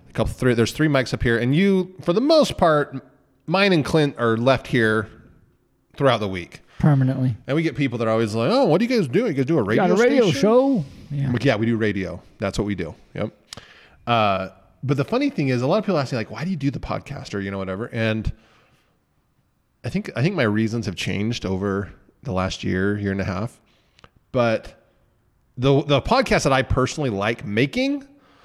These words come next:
Speaker 1: are the ones that are therapeutic and I can get off my chest.
Speaker 2: Mm-hmm. Like
Speaker 1: The
Speaker 2: last week?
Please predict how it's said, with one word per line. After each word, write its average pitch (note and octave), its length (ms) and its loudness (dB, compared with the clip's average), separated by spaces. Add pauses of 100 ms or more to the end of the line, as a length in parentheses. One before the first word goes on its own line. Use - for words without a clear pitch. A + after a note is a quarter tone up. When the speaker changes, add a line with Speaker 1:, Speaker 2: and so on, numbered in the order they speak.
(380)
Speaker 1:
are A#2 120 2
the A2+ 120 2
ones C3+ 400 0
that A2 360 -2 (340)
are G#2+ 100 -6
therapeutic C3 1080 -6
and G2+ 140 -10
I G#2+ 100 -4
can G2 400 -8 (1300)
get A#2+ 180 0
off B2 280 -2
my G2 160 -6
chest. - 760 -2
Speaker 2:
Mm-hmm. C3+ 280 4 (640)
Like D#3+ 120 4
Speaker 1:
The D3+ 80 6
Speaker 2:
last D#3+ 220 2
week? B3 160 0